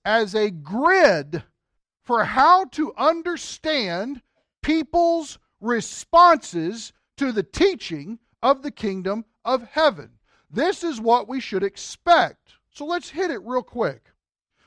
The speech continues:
The first one is when it's sown beside the road. It's hard. There's nowhere for it to get on there. And so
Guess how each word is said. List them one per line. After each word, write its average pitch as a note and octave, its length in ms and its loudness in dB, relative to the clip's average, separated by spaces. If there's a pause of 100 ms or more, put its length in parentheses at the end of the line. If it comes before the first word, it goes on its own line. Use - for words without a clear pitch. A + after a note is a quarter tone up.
The A#3+ 80 0
first F#4 420 2
one G#3+ 300 -4 (880)
is C4 220 -4
when D4 140 2
it's A3+ 160 -6
sown F4 420 4
beside D#4 460 0
the C#4 80 -8
road. C#4 440 6
It's E3+ 140 -6
hard. C#4+ 580 6
There's G#3 160 -8
nowhere C#4 340 4
for C4+ 260 2
it - 80 -8
to A3 40 -12
get C4 220 -2
on C#4+ 240 4
there. C#4 280 2
And A#3+ 100 -4
so B3+ 320 4